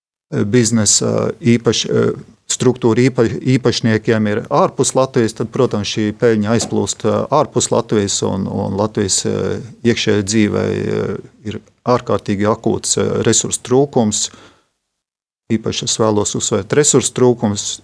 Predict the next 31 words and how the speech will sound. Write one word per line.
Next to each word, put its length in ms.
tā 120
skaitā 400
nauda, 320
tā 180
skaitā 400
citi 280
resursi, 540
tā 220
skaitā 540
kā 200
resursi 440
aizplūst 460
prom 240
no 120
Latvijas 520
arī, 380
eh, 760
darbspējīgākie 1080
un 260
bieži 340
vien 100
arī, 640
eh, 840
zinoši 480
cilvēki. 680
Un, 440
eh, 160
veidojas 680
arī 300
sava 340
veida, 560